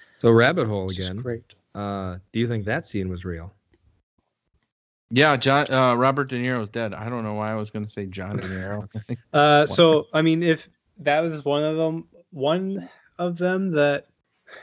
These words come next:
Speaker 2: that probably wasn't real, if any of them weren't, you know,
Speaker 1: Mm-hmm.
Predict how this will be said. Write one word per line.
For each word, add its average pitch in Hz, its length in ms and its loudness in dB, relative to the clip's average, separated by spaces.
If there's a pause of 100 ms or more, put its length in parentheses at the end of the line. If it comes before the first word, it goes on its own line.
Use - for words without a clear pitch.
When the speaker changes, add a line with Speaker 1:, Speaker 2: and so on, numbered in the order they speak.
Speaker 2:
that 143 600 -2
probably 147 540 0
wasn't 160 340 0
real, 156 400 -2 (180)
if 143 200 -6
any 135 200 -2
of 143 80 -2
them 151 200 -2
weren't, 151 400 -4 (460)
you 147 120 0
know, 117 200 4
Speaker 1:
Mm-hmm. 117 80 -2